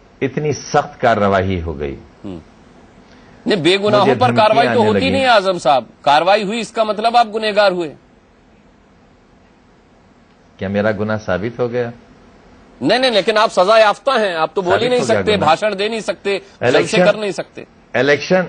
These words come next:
Speaker 1: इलेक्शन ना, election commission अदालत नहीं है, उनका हर फैसला review हो सकता है।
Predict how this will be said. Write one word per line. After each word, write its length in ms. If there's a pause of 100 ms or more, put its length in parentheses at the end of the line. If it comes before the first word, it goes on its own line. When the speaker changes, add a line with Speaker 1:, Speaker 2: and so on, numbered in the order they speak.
(140)
Speaker 1:
इलेक्शन 460 (100)
ना, 220 (420)
election 420
commission 480
अदालत 580
नहीं 200
है, 280 (2250)
उनका 340
हर 320
फैसला 480
review 280
हो 100
सकता 360
है। 300